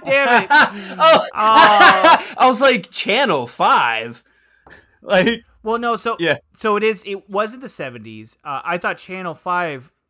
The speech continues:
Speaker 1: like,
Speaker 2: It,
Speaker 1: pushed it or something. Okay,
Speaker 2: it's
Speaker 1: no.
Speaker 2: Chanel, right? Yeah, yeah.
Speaker 1: Chanel number five was
Speaker 2: <laughs>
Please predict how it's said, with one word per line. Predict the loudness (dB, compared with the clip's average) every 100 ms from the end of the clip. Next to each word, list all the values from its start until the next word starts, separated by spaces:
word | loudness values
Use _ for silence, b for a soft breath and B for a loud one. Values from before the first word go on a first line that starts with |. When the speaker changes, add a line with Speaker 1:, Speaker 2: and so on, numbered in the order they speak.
| _ _ _ -16
Speaker 1:
like, | -14 -12 -10 -12
Speaker 2:
It, | -12 _
Speaker 1:
pushed | -14 -14 -16
it | -20
or | -20
something. | -20 -20 -8 -8
Okay, | -8
Speaker 2:
it's |
Speaker 1:
no. | -12
Speaker 2:
Chanel, | -10 -10 -8 -6 -4 -6 -8 -8
right? | -8 -8 -8
Yeah, | -10 -10
yeah. | -14 -18
Speaker 1:
Chanel | -16 -14 -8 -8
number | -2 -2 0
five | 0 2 2 0
was |
Speaker 2:
<laughs> | -2